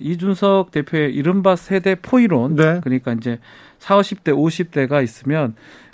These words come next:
Speaker 1: 육십 대 이상하고 젊은 이삼십 대가 그걸 포위해서, 어, 정권을 쟁취하겠다, 뭐, 이-, 이런
Speaker 2: 네, 네.
Speaker 1: 내용인데,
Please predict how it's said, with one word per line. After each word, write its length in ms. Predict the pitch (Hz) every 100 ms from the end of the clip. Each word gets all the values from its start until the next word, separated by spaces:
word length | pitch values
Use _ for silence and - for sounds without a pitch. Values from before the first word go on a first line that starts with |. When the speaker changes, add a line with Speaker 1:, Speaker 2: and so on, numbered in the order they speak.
| -
Speaker 1:
육십 340 | 131 143 175
대 80 | 151
이상하고 760 | 160 160 135 123 120 170 190 185
젊은 380 | - 156 160 123
이삼십 420 | 120 175 170 147
대가 280 | 127 123 147
그걸 140 | 131
포위해서, 720 | - - 202 170 117 147 180 196 - - -
어, 140 | 110
정권을 640 | 110 127 135 131 139 131 143
쟁취하겠다, 580 | 131 131 127 110 -
뭐, 140 | 104 117
이-, 40 |
이런 380 | 131 151 170 160
Speaker 2:
네, 220 | 160 175
네. 80 | 127
Speaker 1:
내용인데, 540 | 143 139 113 139 123